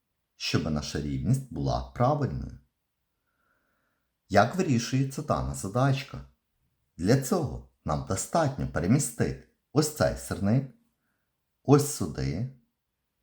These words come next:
І тепер, коли ми перевіримо умову,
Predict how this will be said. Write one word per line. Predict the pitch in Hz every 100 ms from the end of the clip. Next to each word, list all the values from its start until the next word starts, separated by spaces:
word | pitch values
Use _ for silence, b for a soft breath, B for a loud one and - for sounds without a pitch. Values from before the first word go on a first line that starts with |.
| _ _ _ _ _ _ _ _ _ _ _ _ _ _ _ _ _ _ _
І | 127
тепер, | 147 135 143 - -
коли | 98
ми | 110
перевіримо | 117 143 156 131 80 73
умову, | - 90 69 64 107 -